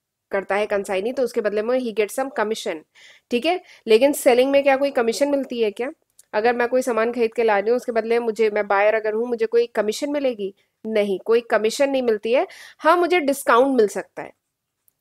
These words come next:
उस प्रोडक्ट पे अगर कोई डिस्काउंट हुआ, तो सेलर मुझे थोड़ा सा डिस्काउंट दे सकता है, but he will not give me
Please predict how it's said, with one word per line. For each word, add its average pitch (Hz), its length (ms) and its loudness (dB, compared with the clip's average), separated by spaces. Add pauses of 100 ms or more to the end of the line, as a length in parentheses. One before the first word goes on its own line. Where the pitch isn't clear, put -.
(260)
उस 277 160 0
प्रोडक्ट 240 360 4
पे 302 60 4
अगर 247 200 2
कोई 277 140 2
डिस्काउंट 240 500 2
हुआ, 262 200 4
तो 339 120 -4
सेलर 285 340 4
मुझे 294 220 -2
थोड़ा 294 160 -2
सा 330 100 0
डिस्काउंट 240 480 0
दे 214 80 0
सकता 190 280 -6
है, 185 80 -2
but 254 200 -6
he 285 120 -6
will 294 160 -2
not 277 220 0
give 247 140 -8
me 254 80 -6